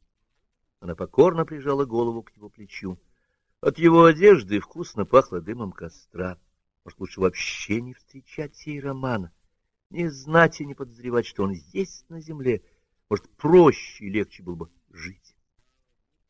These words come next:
Костёр совсем увял, чёрные плоти и угли ещё кое-где шевелились красные червячки, но ни тепла, ни света от них уже не исходило.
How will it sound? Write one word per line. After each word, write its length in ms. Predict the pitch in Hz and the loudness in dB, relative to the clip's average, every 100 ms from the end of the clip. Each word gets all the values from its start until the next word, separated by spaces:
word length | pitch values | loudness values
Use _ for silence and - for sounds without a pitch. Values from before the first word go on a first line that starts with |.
| - | 4
Костёр 520 | 107 95 - 107 90 | 4 4 0 2 2
совсем 680 | - 95 - - 90 80 | 0 -6 -6 -10 -8 -8
увял, 640 | 78 78 78 90 160 160 156 _ _ _ _ _ _ _ _ | -10 -16 -2 0 0 -2 -10 _ _ _ _ _ _ _ _
чёрные 580 | - 185 185 117 92 92 | -4 0 0 -2 -6 -8
плоти 500 | - 98 101 - 98 | -8 -4 -4 -6 -12
и 40 | |
угли 320 | 98 95 92 | -10 -10 -8
ещё 360 | 92 87 - - | -8 -10 -14 -14
кое-где 560 | - - - 98 87 85 | -10 -10 -8 -10 -12 -12
шевелились 720 | - 85 87 147 156 143 - | -14 -16 -16 -16 -20 -20 -20
красные 540 | - 123 120 - 113 | -8 -6 -6 -12 -20
червячки, 680 | 113 110 101 - - 101 92 _ _ _ _ - | -20 -20 -20 -20 -16 -12 -12 _ _ _ _ -4
но 120 | 127 | 0
ни 140 | 101 | 2
тепла, 480 | 90 90 - 90 170 | 0 -4 -8 -2 -2
ни 140 | 160 | -2
света 420 | 151 - 127 123 107 | -12 -10 -8 -8 -14
от 140 | _ | _
них 160 | 104 98 | -20 -14
уже 240 | 90 90 _ _ _ | -8 -8 _ _ _
не 220 | 85 85 | -12 -12
исходило. 580 | - - 80 78 78 | -14 -20 -20 -20 -20